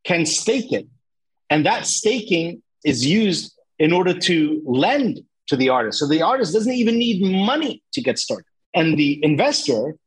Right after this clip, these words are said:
I look at some of these projects, Jeff and team, and it's weird. It's like you do staking, and then the staking is the project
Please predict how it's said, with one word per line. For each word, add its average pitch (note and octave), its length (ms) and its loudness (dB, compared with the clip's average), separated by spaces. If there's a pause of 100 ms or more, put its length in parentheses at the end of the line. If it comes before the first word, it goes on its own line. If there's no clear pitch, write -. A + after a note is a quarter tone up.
(120)
I E3+ 100 0
look A#3+ 220 2
at - 80 -2
some A3+ 180 2
of G3 60 0
these G3+ 200 0
projects, F#3 760 -2 (220)
Jeff D3+ 180 2
and D#3+ 120 2
team, C3+ 200 0
and D#3 80 2
it's D3+ 120 -2
weird. B3 360 0
It's D3 160 -2
like D#3+ 240 -2 (240)
you D#3+ 120 2
do A#3+ 120 2
staking, - 720 -2 (400)
and F#3 140 4
then A#3 120 2
the G#3 100 2
staking A3 760 -2 (140)
is D3+ 580 -2
the C#3+ 180 0
project G3 560 0